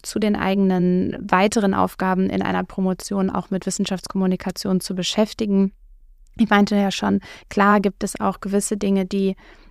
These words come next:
ohnehin in Anträgen mit benannt sind. Das ist jetzt bei deiner Promotionsstelle, würde ich fast behaupten, gar nicht so ein großer Bestandteil. Das heißt,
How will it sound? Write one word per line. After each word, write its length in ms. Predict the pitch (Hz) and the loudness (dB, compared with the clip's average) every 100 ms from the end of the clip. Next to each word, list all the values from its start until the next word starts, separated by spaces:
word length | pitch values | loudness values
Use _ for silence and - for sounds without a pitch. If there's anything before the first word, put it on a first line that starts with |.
| - | 0
ohnehin 480 | 214 208 190 233 226 | 6 6 8 8 8
in 300 | - 175 170 | 6 2 2
Anträgen 800 | - 180 180 - 185 175 175 175 | 2 2 2 0 -2 0 0 0
mit 260 | - 175 - | 0 -2 -2
benannt 400 | 175 170 180 202 | -2 0 2 2
sind. 340 | - 185 202 | 2 2 2
Das 120 | 202 202 | 2 0
ist 100 | 226 | 0
jetzt 180 | 190 | -2
bei 120 | - 175 | -2 -2
deiner 300 | 175 226 214 | 2 2 0
Promotionsstelle, 920 | - 180 180 - 185 185 190 190 180 | 0 -2 -2 -2 -2 0 0 0 0
würde 140 | 185 | -2
ich 120 | 180 | -2
fast 260 | - 190 - | -4 -6 -4
behaupten, 500 | 190 185 180 - 185 - - - - | -4 -2 -4 -4 -6 -6 -20 -20 -4
gar 200 | 175 214 | 2 4
nicht 140 | 226 | 4
so 120 | - | 2
ein 120 | 156 160 | -2 -2
großer 380 | - 160 - | -2 -4 -2
Bestandteil. 800 | 170 170 - 160 170 196 180 214 208 - _ | -4 -4 -4 -4 -4 -2 0 0 -2 -14 _
Das 200 | 202 - | -8 0
heißt, 340 | 190 190 - | 2 2 0